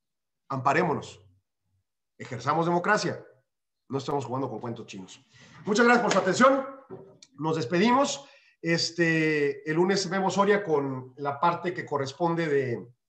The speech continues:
ah, administración y contabilidad y finanzas. Vienen declaraciones, eh, anuales para personas físicas, para personas morales, y está el tema bastante complicado en la tem-, en la temática propiamente de, este,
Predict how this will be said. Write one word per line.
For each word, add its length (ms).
ah, 380
administración 440
y 60
contabilidad 360
y 60
finanzas. 500
Vienen 260
declaraciones, 600
eh, 220
anuales 280
para 140
personas 280
físicas, 340
para 160
personas 260
morales, 400
y 120
está 180
el 100
tema 320
bastante 480
complicado 460
en 60
la 100
tem-, 220
en 80
la 180
temática 440
propiamente 560
de, 380
este, 1200